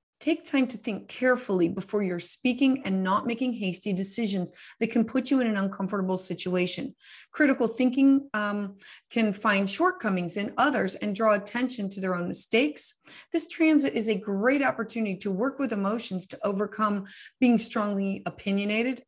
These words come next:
and defensive, so you can gain your intellectual ability to accomplish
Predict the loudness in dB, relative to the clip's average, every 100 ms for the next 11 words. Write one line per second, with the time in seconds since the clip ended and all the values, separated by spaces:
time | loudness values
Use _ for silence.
0 | -4 -2 0 -2 -4 -2 -2 -2 -6 -8
1 | -16 -14 2 6 6 6 2 4 2 2
2 | 2 2 0 -2 0 2 4 2 -2 -4
3 | -2 0 0 0 -2 -4 -6 -6 -6 -6
4 | -2 -4 -4